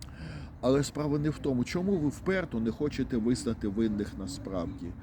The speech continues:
Свій емігрантський уряд і... Німецьких окупантів, і радянських провокаторів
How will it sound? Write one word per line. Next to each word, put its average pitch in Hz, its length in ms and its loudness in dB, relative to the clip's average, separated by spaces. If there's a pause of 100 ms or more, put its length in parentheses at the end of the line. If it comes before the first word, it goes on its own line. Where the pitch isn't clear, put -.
(140)
Свій 131 300 10
емігрантський 123 720 2
уряд 208 400 4 (120)
і... 147 240 6 (1400)
Німецьких 131 540 6
окупантів, 127 840 4
і 127 340 8
радянських 113 600 2
провокаторів 98 880 2